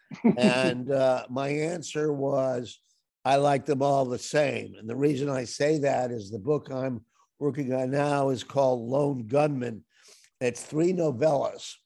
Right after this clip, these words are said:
Speaker 2: and it's, uh, three swaggers, three stories. One set in
Speaker 1: Right.
Speaker 2: nineteen thirty-four, one set in nineteen forty-seven, and one set in the late seventies. And, uh, again, it's been fun. Uh,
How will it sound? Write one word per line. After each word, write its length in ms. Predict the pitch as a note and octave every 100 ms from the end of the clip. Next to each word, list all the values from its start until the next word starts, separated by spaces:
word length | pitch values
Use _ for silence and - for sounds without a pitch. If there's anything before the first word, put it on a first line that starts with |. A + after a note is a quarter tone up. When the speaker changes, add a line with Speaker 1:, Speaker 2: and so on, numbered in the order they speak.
| _ _ _ _ _ -
Speaker 2:
and 260 | A#2+ B2
it's, 320 | B2+ A#2 - C#3+
uh, 640 | C3 B2 B2 B2 A#2+ A2+
three 300 | - D3+ F3+
swaggers, 760 | - - E3+ D#3+ C#3+ D3+ A2+ - -
three 200 | C#3+ C#3
stories. 720 | - D3 C3 A#2 F#2+ - - _ - -
One 240 | - C#3 D3+
set 280 | - D3+ C#3
in 100 | C3+
Speaker 1:
Right. 120 | C#3+
Speaker 2:
nineteen 380 | D3 - D3+ C3+
thirty-four, 880 | C#3+ C3 B2+ - C#3+ D#3 C#3+ C#3+ -
one 240 | A2+ B2+
set 240 | - C3+ B2+
in 80 | B2
nineteen 400 | C3+ B2 B2 G#2
forty-seven, 880 | C#3 B2+ B2+ - C3+ C3 A#2+ A#2+ A2 _ _ _ -
and 140 | A#2+
one 200 | B2+ C3+
set 320 | A2 - C3+ B2+
in 80 |
the 80 | A#2
late 300 | B2 B2 A#2
seventies. 760 | - C3 A#2 A2+ F2+ - - - _ - _ -
And, 600 | A#2+ A#2+ B2 A#2 A2+ B2+
uh, 360 | B2 A#2+ A#2 - _ _ -
again, 580 | B2 A#2 G3+ F3+ D#3+ D3+
it's 360 | C#3 C3+ -
been 320 | - D#3+ C3 G#2+
fun. 440 | C#3 B2 G2+ - -
Uh, 600 | G#2+ A#2 A#2 A#2 -